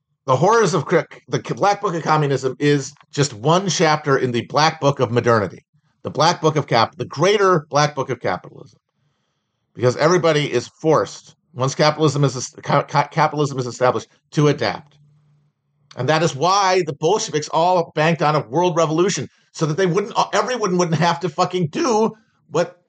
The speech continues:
had already been done in terms of horrible, brutal exploitation, that you could slow the pace at the center, slow the pace of accu-, accumulation, and then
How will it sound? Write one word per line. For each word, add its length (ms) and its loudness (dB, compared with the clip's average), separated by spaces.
had 140 2
already 260 2
been 200 2
done 420 0
in 160 0
terms 280 0
of 100 2
horrible, 440 0
brutal 480 0
exploitation, 600 -2
that 160 -2
you 100 0
could 180 -2
slow 580 0
the 100 -2
pace 640 0
at 100 -2
the 80 0
center, 580 -2
slow 400 0
the 80 -2
pace 280 -2
of 80 -4
accu-, 500 -4
accumulation, 680 -4
and 100 0
then 140 -2